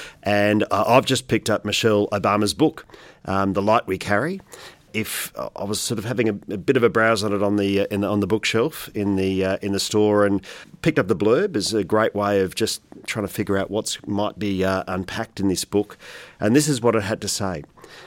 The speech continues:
"I've learned it's okay to recognise that self-worth comes wrapped in vulnerability, and that what we share as humans on this earth is the impulse to strive for better,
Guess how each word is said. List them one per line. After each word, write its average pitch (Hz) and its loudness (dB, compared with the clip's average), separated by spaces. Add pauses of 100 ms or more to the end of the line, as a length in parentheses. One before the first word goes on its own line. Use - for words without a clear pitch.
(400)
"I've 110 2
learned 151 6
it's 143 -2
okay 110 0
to 98 -2
recognise 101 2
that - -6
self-worth 107 2
comes 101 -2
wrapped 107 0
in 101 -2
vulnerability, 92 -2 (640)
and 104 2
that 101 2
what 120 4
we 147 4
share 117 4
as - 0
humans 113 4
on 98 4
this 95 0
earth 90 -4 (240)
is 92 -4
the 110 -4
impulse 113 0
to 101 -4
strive 104 0
for - -8
better, 85 -4